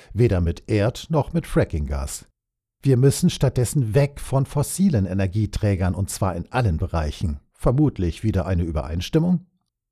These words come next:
Dass politische Positionierungen des nabu von anderen Akteuren für ihre Zwecke missbraucht werden, verurteilen wir, können es jedoch nicht verhindern.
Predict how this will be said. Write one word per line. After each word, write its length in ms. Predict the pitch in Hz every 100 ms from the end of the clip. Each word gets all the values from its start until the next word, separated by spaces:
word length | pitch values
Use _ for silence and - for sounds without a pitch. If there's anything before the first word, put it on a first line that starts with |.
| _ _ -
Dass 220 | 160 -
politische 580 | 160 151 208 - - 139
Positionierungen 1120 | - 127 135 - 127 120 175 170 151 113 98
des 240 | 95 -
nabu 480 | 107 110 156 127 107
von 220 | 92 98
anderen 380 | - 147 151 110
Akteuren 640 | 90 - - 120 120 101 90
für 140 | -
ihre 400 | - 139 160 113
Zwecke 400 | - 120 139 131
missbraucht 640 | 87 - - 113 170 - 110
werden, 320 | 113 92 82
verurteilen 880 | - - 156 185 - 110 98 95
wir, 300 | 87 101 92 - - - -
können 280 | - 123 151
es 140 | 135 -
jedoch 320 | 135 135 -
nicht 180 | 117 -
verhindern. 600 | 110 151 135 71 64